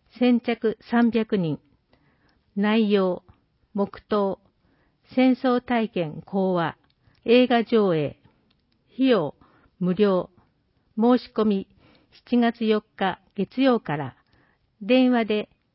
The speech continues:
市民相談課へ、市ホームページからもか、二日水曜締め切り。その他、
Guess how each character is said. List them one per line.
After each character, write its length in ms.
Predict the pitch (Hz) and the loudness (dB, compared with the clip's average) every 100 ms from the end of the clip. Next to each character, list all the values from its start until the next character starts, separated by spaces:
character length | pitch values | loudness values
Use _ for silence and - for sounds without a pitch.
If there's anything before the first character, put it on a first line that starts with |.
| _ _ | _ _
市 80 | 226 | 2
民 260 | 247 269 254 | 4 4 4
相 280 | 269 254 | 2 2
談 240 | 233 226 214 | 2 -2 -2
課 160 | 196 | -4
へ、 180 | 185 165 _ _ _ _ _ _ _ - | -4 -6 _ _ _ _ _ _ _ -4
市 220 | 254 - | -4 -4
ホ 220 | _ 262 262 | _ 0 4
ー 40 | |
ム 120 | 262 | 2
ペ 220 | - 277 | 2 -2
ー 40 | 262 | -2
ジ 120 | - | -4
か 120 | 214 | -2
ら 120 | 233 | 0
も 140 | 226 160 | 0 -4
か、 260 | - 147 - _ _ _ _ _ _ | -6 -10 -12 _ _ _ _ _ _
二 280 | - - - | -16 -16 -12
日 260 | - 226 - _ _ - | -2 -2 -2 _ _ -2
水 240 | 277 262 | 0 2
曜 180 | 277 240 | 2 0
締 160 | - 196 | 0 -2
め 140 | 180 | -2
切 140 | - 175 | -4 -4
り。 200 | 170 - _ _ _ _ _ _ _ _ _ _ | -4 -8 _ _ _ _ _ _ _ _ _ _
そ 80 | 240 | 0
の 180 | 247 | 0
他、 260 | 240 175 - | 0 -4 -6